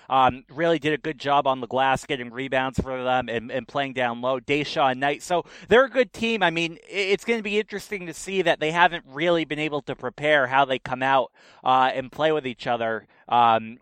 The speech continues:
now that they just kinda got the call that they've been accepted in the T B T. But I think the good thing about them is they all know each other. A lot of these guys have played together all over the world. And I think, you know, no matter what the circumstance,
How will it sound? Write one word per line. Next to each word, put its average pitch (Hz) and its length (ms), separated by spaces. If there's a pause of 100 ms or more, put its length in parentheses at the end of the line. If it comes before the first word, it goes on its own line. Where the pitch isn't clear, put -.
now 147 220
that 135 140
they 135 140
just 147 240
kinda 135 240
got 135 160
the 110 80
call 143 340
that 113 140
they've 113 180
been 120 120
accepted 117 480
in 113 120
the 107 40
T 135 220
B 120 160
T. 147 220
But 135 200
I 156 80
think 196 220
the 160 80
good 160 220
thing 160 140
about 135 300
them 127 160
is 123 140 (180)
they 170 140
all 175 180
know 156 240
each 156 180
other. 156 220
A 139 60
lot 156 180
of 143 80
these 143 160
guys 143 260
have 123 160
played 139 300
together 139 500 (260)
all 139 220
over 131 200
the 120 80
world. 139 300
And 135 100
I 131 100
think, 156 380
you 165 160
know, 156 60
no 151 120
matter 160 240
what 147 160
the 143 80
circumstance, 151 680